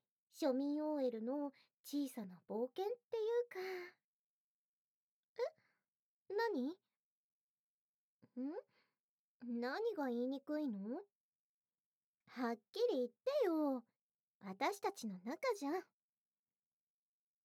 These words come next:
いや、いやいや、そんなことないって。私だって体重には気をつけて。あれ？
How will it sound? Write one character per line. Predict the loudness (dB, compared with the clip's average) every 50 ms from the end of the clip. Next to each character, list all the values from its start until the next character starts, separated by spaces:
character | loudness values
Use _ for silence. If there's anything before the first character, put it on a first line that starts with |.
| _ _ _ _ _ _ _ _ _ _ _ _ _ -4 -4 -4 -4 -4 _ _ _ _ _ _ _ _ _ _ _ _ _ _ _ _ _ _ _ _ _ _ _ _ _ _ _ _ _ -12 -6
い | -4 -2 -2 -2
や、 | -2 -6 -8 -10 -18 -18 -18 -20 -20 _ _ _ _ _ _ _ _ _ _ _ _
い | -12 -10 -8
や | -6 -6
い | -6 -6
や、 | -8 -12 -16 -20 -20 _ -20 -20 -20 -18 -12 -6
そ | 0
ん |
な | 0 2
こ | 6 6 6
と | 6 6 4
な | 4 2 2 2
い | 0
っ | 0 -2 _ -8
て。 | -8 -8 -8 _ _ _ _ _ _ _ _ _ _ _ _ _ _ _ _ _ _ _ _ _ -12 -6
私 | -2 -2
だ | 0 2 2 2 4 4 4 4 4
っ | 4
て | 2 0 0 -2 -18 -18 -20 _ _ _
体 | -6 -2
重 | 0 4
に | 8 10 10 10 10 10
は | 8 8 4 0 _
気 | -16 -8 -6
を | -6 -6
つ | -4 -2
け | 0 0
て。 | 0 -2 -6 -10 _ _ _ _ _ _ _ _ _ _ _ _ _ _ _ _ _ _ _ _ _ _ _ _ _ _ _ _ _ _ _ _ _ _ _ _ _ _ _ _ _ _ _ _ _ _ _ _ _ _ _ _ _ _ _ _ _ _ _ -18
あ | -16 -16 -16 -12 -12
れ？ | -12 -12 -12 -16